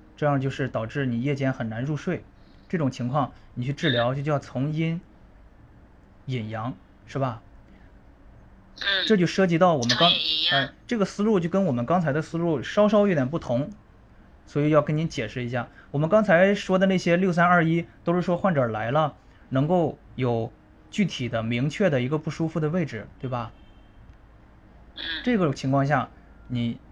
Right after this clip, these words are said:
Speaker 1: 可以根据位置来定位进行辩证。位置在哪个经，那就是什么，哪一经的病，这样就比较容易。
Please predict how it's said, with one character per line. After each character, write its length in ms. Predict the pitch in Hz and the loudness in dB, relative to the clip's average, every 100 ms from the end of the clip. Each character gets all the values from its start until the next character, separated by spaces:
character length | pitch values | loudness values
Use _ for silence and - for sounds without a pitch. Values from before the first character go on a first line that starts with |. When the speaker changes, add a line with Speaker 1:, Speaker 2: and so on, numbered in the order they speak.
| - - | -20 -20
Speaker 1:
可 160 | - 156 | -4 0
以 100 | 156 | 0
根 240 | - 160 | 2 0
据 180 | 160 147 | 2 0
位 240 | 147 185 | 0 0
置 160 | 156 123 | 0 -4
来 200 | 113 123 | -4 -4
定 340 | - 196 170 | -4 -2 0
位 260 | 170 180 - - | 0 -2 -6 -8
进 160 | 143 | -6
行 180 | 120 113 | -6 -6
辩 200 | 127 117 | -4 -4
证。 180 | 123 110 - - - - - - | -4 -8 -14 -20 -20 -20 -16 0
位 140 | 240 | 0
置 160 | 170 139 | 2 2
在 120 | 160 | 2
哪 160 | 147 117 | 0 -2
个 160 | 123 | -4
经， 340 | 113 143 147 147 | -2 -4 -4 -6
那 140 | - 143 | -4 -2
就 100 | 147 | -2
是 80 | 131 | -4
什 160 | - | -4
么， 120 | 123 | -4
哪 220 | 143 131 117 | -2 -2 -2
一 80 | |
经 160 | 131 143 | -2 -2
的 80 | 143 | -2
病， 220 | 180 139 - - | -2 -4 -6 -12
这 100 | - | -4
样 120 | 180 156 | -2 0
就 80 | |
比 100 | 151 | -2
较 140 | 160 123 | 0 0
容 240 | 110 117 | -2 -4
易。 180 | 156 160 | -4 -4